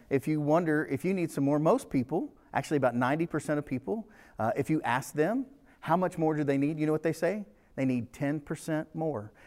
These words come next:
And it doesn't matter how much they make. That's still what they say. Ten percent more is what they believe will make them happy. So here's the thing. When you finally do make enough, enough cash, enough money, enough food, however you want to talk about it, when you make enough money,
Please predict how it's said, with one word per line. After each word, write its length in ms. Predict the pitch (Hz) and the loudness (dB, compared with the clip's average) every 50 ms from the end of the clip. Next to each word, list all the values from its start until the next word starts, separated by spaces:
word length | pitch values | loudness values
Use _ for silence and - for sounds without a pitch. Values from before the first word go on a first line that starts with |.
| - | -4
And 80 | - 139 | -2 0
it 80 | 156 151 | 4 6
doesn't 260 | 165 165 165 185 147 | 6 6 4 4 2
matter 220 | 143 143 147 151 | 4 4 4 4
how 120 | 143 151 147 | 4 2 2
much 220 | 156 147 139 - | 2 2 0 2
they 100 | 175 156 | 2 2
make. 220 | 160 190 196 - - - - - | 2 2 -2 -4 -6 -12 -14 -4
That's 200 | - 117 123 - | -4 -4 -4 -4
still 240 | - - - 131 135 | -8 -6 -2 -2 0
what 140 | 135 123 120 | -2 -2 -2
they 100 | 135 127 | -4 -4
say. 380 | 131 - 170 156 123 101 104 - - - - - _ _ | -4 -2 -2 -2 -2 -4 -6 -12 -20 -20 -20 -20 _ _
Ten 200 | - - - 123 | -6 -4 -4 -2
percent 380 | - 143 131 - - 165 - - | -2 -4 -4 -2 -2 -4 -2 -2
more 300 | 175 196 175 113 107 123 | -2 0 0 0 0 -2
is 120 | 117 - | -2 -2
what 140 | - 123 - | -2 0 0
they 80 | - | 0
believe 480 | 113 104 120 139 160 202 160 120 113 117 | 0 0 0 0 0 0 0 0 -2 -2
will 160 | 117 113 110 | -2 -4 -2
make 180 | 110 107 107 - | -2 -2 -4 -4
them 120 | - 135 | -4 -4
happy. 400 | 123 143 147 - - 110 104 107 - _ _ _ - - - - - - - | -4 -4 -6 -6 -10 -12 -14 -14 -18 _ _ _ -20 -20 -20 -20 -20 -12 -2
So 140 | - 180 | 2 2
here's 200 | 170 196 214 214 | 4 4 4 2
the 60 | 208 202 | 2 0
thing. 300 | - 254 226 139 110 101 - - _ _ _ _ - - _ _ _ _ | 0 0 0 -2 -6 -8 -16 -20 _ _ _ _ -20 -20 _ _ _ _
When 220 | - 143 165 185 196 | 0 0 2 4 4
you 180 | 214 208 208 | 2 2 0
finally 480 | 185 - - 185 208 247 285 294 285 247 | -2 0 2 2 4 4 4 4 4 2
do 180 | 208 269 302 302 | 2 2 2 2
make 240 | 269 175 135 - | 2 2 2 0
enough, 300 | 147 117 101 87 101 151 - - - - _ _ _ _ _ _ _ _ _ _ - | 0 -4 -2 -4 -6 -8 -10 -16 -20 -20 _ _ _ _ _ _ _ _ _ _ -8
enough 340 | - 139 139 139 135 - - | -2 0 4 4 4 2 2
cash, 400 | - - 151 123 120 143 147 - | 0 4 4 4 4 4 2 -2
enough 260 | 156 135 135 139 - - | 0 0 0 0 0 -2
money, 400 | 131 127 117 107 107 120 165 185 - - - - _ _ - - - | 0 0 0 0 0 -2 -2 -4 -8 -16 -20 -20 _ _ -18 -8 -2
enough 280 | 120 123 131 139 - | 2 2 2 2 2
food, 200 | - 139 131 131 | 2 2 2 4
however 320 | 123 131 135 143 151 151 156 | 4 4 4 4 4 2 2
you 100 | 147 147 | 2 2
want 160 | 151 151 143 | 2 2 0
to 40 | - | 4
talk 180 | - 160 151 - | 4 4 4 4
about 240 | 113 90 92 95 104 | -2 -4 -4 -4 -4
it, 80 | 117 - - - - - | -6 -8 -14 -20 -12 -4
when 140 | 151 165 175 | -2 0 2
you 80 | 175 | 2
make 240 | 175 180 233 247 254 | 2 2 2 4 4
enough 340 | 226 220 233 233 170 165 - | 2 4 4 4 2 2 0
money, 480 | 185 185 233 262 214 143 127 135 170 | -2 0 0 2 2 2 0 -2 -2